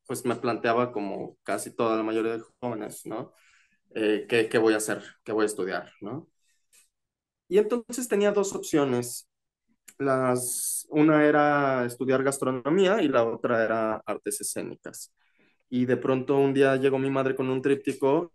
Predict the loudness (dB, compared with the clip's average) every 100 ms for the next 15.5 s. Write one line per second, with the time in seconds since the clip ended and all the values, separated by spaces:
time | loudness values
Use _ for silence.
0 | -4 2 4 4 0 -2 -2 0 2 0
1 | -2 -6 -6 -2 -2 -2 -4 -6 -8 -8
2 | -4 -2 0 0 0 0 0 -2 -4 -4
3 | -4 -2 -2 -4 -2 -2 -2 -4 -6 -6
4 | -12 _ _ _ _ _ _ _ -8 -6
5 | -2 0 2 0 0 0 -2 -2 -6 -6
6 | -6 -2 0 2 0 -4 -4 -2 -2 -4
7 | -4 0 2 4 4 4 4 2 -2 -6
8 | -6 -6 -4 -4 0 0 0 -4 -12 _
9 | _ _ _ _ -10 -6 -4 -4 -4 -4
10 | -4 -4 -4 -2 -2 -2 -2 -2 -4 -4
11 | -4 -6 -6 -6 -4 -4 -4 -6 -8 -10
12 | -8 -4 -4 -4 -4 -4 -6 -8 -8 -4
13 | -4 -2 -2 -2 -6 -10 -8 -6 -2 -2
14 | -2 -2 -4 -8 -8 -8 -2 -2 0 0
15 | 0 2 2 2